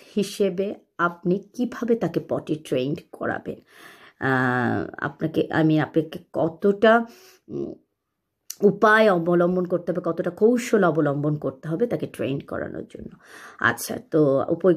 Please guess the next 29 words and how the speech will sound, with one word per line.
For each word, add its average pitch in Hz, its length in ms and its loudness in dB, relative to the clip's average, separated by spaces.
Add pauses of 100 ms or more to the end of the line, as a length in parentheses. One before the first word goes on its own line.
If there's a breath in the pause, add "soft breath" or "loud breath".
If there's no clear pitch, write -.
(140)
উপায়গুলো 190 440 2
আমি 196 160 2
বলছি। - 600 -10 (320 soft breath)
ফার্স্ট 330 340 4
যেটা 185 220 0
হইতে 151 260 -6
হবে, 208 480 -4
যেটা 160 240 -4
কিছুক্ষণ 196 440 0
আগে 160 220 4
আমি 147 180 0
বললাম, 165 540 0
most, 226 640 4
most 170 420 0
important, 156 840 0 (440 loud breath)
সেটা 156 300 0
হচ্ছে 156 300 -4
প্রচণ্ড 196 920 2
আপনাকে 156 880 0 (140)
ধৈর্যশীল 165 880 -2
হতে - 300 -12
হবে। - 260 -16 (500 loud breath)
ধৈর্য 214 600 4
ছাড়া 214 340 0 (100)
এই 208 120 4
কাজ 196 340 -2
করা 160 340 0
যাবে 151 340 0
না। 147 200 -10